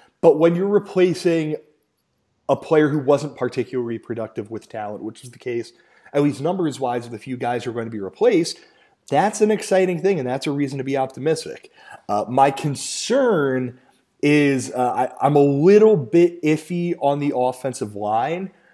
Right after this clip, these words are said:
Um, there are rumblings that, uh, Matt Limegrover's job is being looked at. It's not clear whether or not that means, uh, he's gonna be out of a job looked at or just being, you know, put under a microscope.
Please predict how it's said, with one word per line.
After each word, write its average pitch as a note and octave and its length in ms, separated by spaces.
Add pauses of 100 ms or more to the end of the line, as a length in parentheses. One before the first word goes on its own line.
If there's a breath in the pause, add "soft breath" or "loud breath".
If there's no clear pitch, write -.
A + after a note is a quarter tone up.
(340 soft breath)
Um, A#2 640
there D#3+ 280
are D#3+ 120
rumblings D3+ 840 (140)
that, B2+ 440
uh, A2 360 (840)
Matt C#3 460
Limegrover's B2+ 640
job A#2+ 380
is A#2+ 80
being B2 320
looked B2 240
at. B2+ 360 (200 loud breath)
It's A#2+ 160
not A#2 260
clear A#2+ 320
whether A2+ 320
or A2+ 60
not A2 220
that A2 200
means, G#2+ 500
uh, G2+ 280 (280)
he's A2+ 140
gonna A2+ 160
be A2 100
out G#2 120
of G2 80
a - 20
job D3 320
looked D3 160
at C3+ 160
or A#2+ 60
just A2+ 340
being, A2+ 460 (320 soft breath)
you A#2+ 100
know, A2 100
put - 240
under A#2 240
a G#2 60
microscope. C3 760